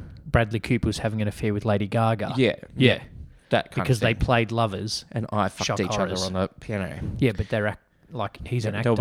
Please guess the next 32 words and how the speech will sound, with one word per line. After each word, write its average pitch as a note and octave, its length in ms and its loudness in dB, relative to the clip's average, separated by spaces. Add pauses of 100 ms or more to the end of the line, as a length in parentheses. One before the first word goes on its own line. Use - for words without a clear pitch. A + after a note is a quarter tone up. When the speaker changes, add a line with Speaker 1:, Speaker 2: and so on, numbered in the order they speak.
Speaker 2:
both B2 80 -2
nominated G2+ 360 2
for - 140 -4
acting G#2 340 -4
Speaker 1:
Yeah. B2+ 160 0
Speaker 2:
in A2+ 100 0
that G2 100 0
movie, G2 300 -4
and F#2+ 80 -4
Speaker 1:
So G2+ 100 2
Speaker 2:
then A#2 160 4
they A#2 60 6
just A#2 120 8
didn't A2+ 240 6
Speaker 1:
they A#2 80 6
Speaker 2:
get G#2+ 80 4
on A2 80 4
Speaker 1:
acted C3 100 2
Speaker 2:
stage. - 180 2
Speaker 1:
on B2 120 2
stage, G#2+ 360 0
Speaker 2:
Yeah. B2 60 4
Speaker 1:
or A2+ 40 0
they A#2 80 -2
must A2+ 220 -6
be A#2 100 -2
having G#2+ 180 -4
an G#2 60 -6
affair. F#2 300 -10 (120)
Speaker 2:
Yeah. A#2 140 2
Speaker 1:
Yeah. - 60 -2 (260)
Speaker 2:
So B2+ 460 6